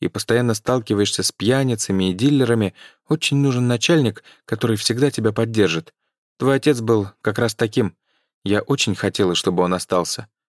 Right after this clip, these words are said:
Вот и все». «Спасибо», тихо сказала Дэнни. Кук коротко кивнул ей и пошла крепко обнять Мэтта. Их дружный смех задел Дэнни. Она не помнила, когда они с Мэттом в последний раз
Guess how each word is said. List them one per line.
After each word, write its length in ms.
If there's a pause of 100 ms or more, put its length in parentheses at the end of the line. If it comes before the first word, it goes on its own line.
(120)
Вот 180
и 40
все». 300 (760)
«Спасибо», 580 (360)
тихо 240
сказала 460
Дэнни. 340 (920)
Кук 360
коротко 440
кивнул 380
ей 400 (100)
и 60
пошла 340
крепко 480
обнять 400
Мэтта. 380 (320)
Их 220
дружный 460
смех 440
задел 420
Дэнни. 380 (320)
Она 220
не 120
помнила, 420
когда 360
они 160
с 100
Мэттом 340 (180)
в 80
последний 480
раз 260